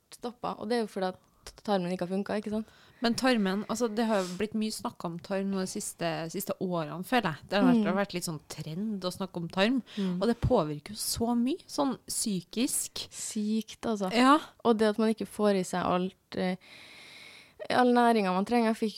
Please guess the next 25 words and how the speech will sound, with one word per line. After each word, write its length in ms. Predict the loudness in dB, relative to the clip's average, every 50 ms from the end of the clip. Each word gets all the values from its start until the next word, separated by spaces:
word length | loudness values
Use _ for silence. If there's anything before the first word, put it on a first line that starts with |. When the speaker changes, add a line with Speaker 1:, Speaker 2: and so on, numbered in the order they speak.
| 0
Speaker 1:
jo 40 | 0
jernmangel 640 | 2 2 4 2 2 2 0 0 -2 -2 -2 -4 -2 -2
på 80 | 0 0 2
grunn 180 | 2 2 2 2 2
av 100 | 2 0
det. 160 | 0 -2 -4 -6 -12 _ -8 -6 -2 2 4
Sånn 160 | 4 4 4
skikkelig, 540 | 2 0 -2 -4 -6 _ -16 -12 -8 -6 -4 -2
liksom, 380 | -2 -4 -4 -4 -4 -4 -4 -4 -4
hvor 180 | 0 2 4
jeg 120 | 4 2 0
svimte 480 | -2 -2 -2 0 0 0 -2 -2 -4 -4
av 40 |
mye 140 | -2 -2 -4
på 140 | -4 -6 -8
skolen. 500 | -8 -6 -4 -2 -2 0 0 0 0 -2
Så 140 | -2 0 2
det 80 | 4
var 100 | 6 6
liksom, 300 | 6 4 2 0 -2 -2
det 160 | -4 -2 -2 0
var 80 | 0 0
så 160 | 0 0 0
mye 240 | 2 2 2 0 0
rundt 520 | 0 0 0 0 -2 -4 _ -14 -14 -14